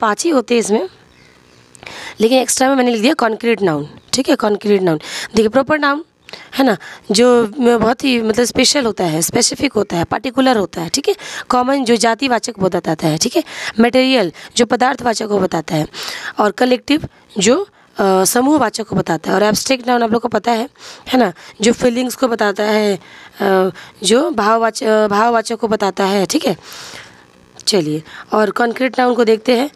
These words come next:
ये होता है ठोस noun, ठीक है, इसको हिंदी में कहते हैं ठोस संज्ञा। देखिए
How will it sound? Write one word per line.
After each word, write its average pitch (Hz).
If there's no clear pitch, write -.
ये 214
होता 226
है 220
ठोस 247
noun, 214
ठीक 247
है, 262
इसको 240
हिंदी 220
में 240
कहते 214
हैं 220
ठोस 214
संज्ञा। 202
देखिए 185